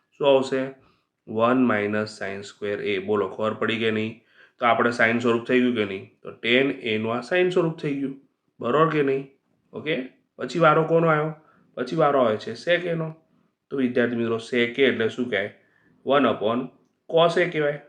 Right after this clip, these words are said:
અને cos A તો આપણે ફરીથી શોધેલા તો હતા, આ રહ્યા. એટલે વન upon cos A ની જગ્યાએ કિંમત મૂકી દીધી. તો cos A ની જગ્યાએ કિંમત મૂકી તો શું આવશે? વન માઇનસ sin square A. બોલો, થઈ ગયું કે નહીં? તો ત્રણે ત્રણ આપણને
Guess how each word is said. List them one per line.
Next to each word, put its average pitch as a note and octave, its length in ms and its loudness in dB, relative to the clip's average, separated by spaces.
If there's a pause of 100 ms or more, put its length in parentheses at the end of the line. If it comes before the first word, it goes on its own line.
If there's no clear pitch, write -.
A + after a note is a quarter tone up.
(120)
અને A2 180 -6
cos D#3 360 4
A C3 80 4
તો B2+ 100 0
આપણે D#3 200 2
ફરીથી A3 380 2
શોધેલા G3+ 460 8
તો G#3 180 2
હતા, E3+ 240 -2 (300)
આ F#3+ 140 -2
રહ્યા. D#3+ 240 -4 (640)
એટલે A#2+ 100 -6
વન C#3+ 240 0
upon A#2 360 -2
cos D#3 320 2
A B2+ 60 2
ની B2 120 2
જગ્યાએ A2+ 300 -2
કિંમત F#3+ 340 0
મૂકી F3 200 -2
દીધી. D#3 340 -6 (440)
તો - 200 -10
cos B2 220 0
A C3+ 60 2
ની C3 100 -2
જગ્યાએ C3+ 160 2
કિંમત C3 320 0
મૂકી C3 200 0
તો B2 80 0
શું C#3+ 140 -2
આવશે? B2 200 -2
વન A#2+ 240 -2
માઇનસ A2 520 -6
sin G#2+ 220 -10
square A2+ 300 -12
A. A2 120 -10 (800)
બોલો, G2+ 200 -4
થઈ B2 200 -2
ગયું B2 180 2
કે A2 100 0
નહીં? G2+ 200 -8 (280)
તો - 100 -18
ત્રણે B2 380 -2
ત્રણ C3+ 180 -2
આપણને A2 440 -4